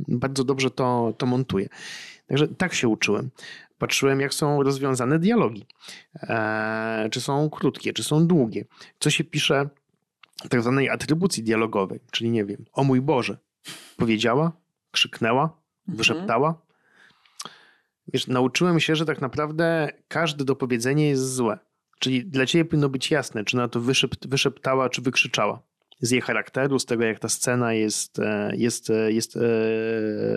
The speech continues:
Speaker 1: jest
Speaker 2: Mhm.
Speaker 1: opisana. No i oczywiście starałem się uczyć od najlepszych. Jaka jest najlepsza polska powieść? Najlepsza polska powieść to jest,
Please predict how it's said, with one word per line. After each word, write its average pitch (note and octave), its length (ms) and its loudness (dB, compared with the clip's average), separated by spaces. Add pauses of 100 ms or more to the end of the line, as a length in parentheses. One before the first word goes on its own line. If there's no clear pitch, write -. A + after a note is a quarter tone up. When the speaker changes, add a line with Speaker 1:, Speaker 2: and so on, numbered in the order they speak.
(180)
Speaker 1:
jest A2+ 220 -2
Speaker 2:
Mhm. C#3+ 60 -6
Speaker 1:
opisana. G2+ 320 -4 (920)
No C3+ 140 2
i D#3+ 100 6
oczywiście D3 560 2 (200)
starałem B2+ 420 0
się - 160 2
uczyć - 380 -2
od B2+ 80 -4
najlepszych. D3+ 540 0 (180)
Jaka D#3+ 220 0
jest - 120 -2
najlepsza B2+ 300 -2
polska B2 340 -2
powieść? - 360 -6 (160)
Najlepsza D#3 260 0
polska C3+ 280 -4
powieść B2+ 320 -2
to - 80 -2
jest, B2+ 300 0